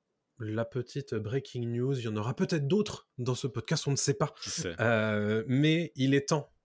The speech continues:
Speaker 2: Et merci au chat. On précise que c'est
Speaker 1: Merci
Speaker 2: le
Speaker 1: au
Speaker 2: chat
Speaker 1: chat,
Speaker 2: qui nous l'a,
Speaker 1: parce que
Speaker 2: qui nous l'a
Speaker 1: Manès
Speaker 2: relevé.
Speaker 1: nous a alerté sur le sujet.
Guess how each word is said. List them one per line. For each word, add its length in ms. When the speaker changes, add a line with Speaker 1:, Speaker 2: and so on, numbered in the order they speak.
Speaker 2:
Et 60
merci 220
au 80
chat. 300
On 60
précise 260
que 60
c'est 140
Speaker 1:
Merci 120
Speaker 2:
le 60
Speaker 1:
au 20
Speaker 2:
chat 120
Speaker 1:
chat, 60
Speaker 2:
qui 40
nous 80
l'a, 60
Speaker 1:
parce 140
que 40
Speaker 2:
qui 60
nous 60
l'a 60
Speaker 1:
Manès 200
Speaker 2:
relevé. 120
Speaker 1:
nous 140
a 60
alerté 380
sur 180
le 100
sujet. 380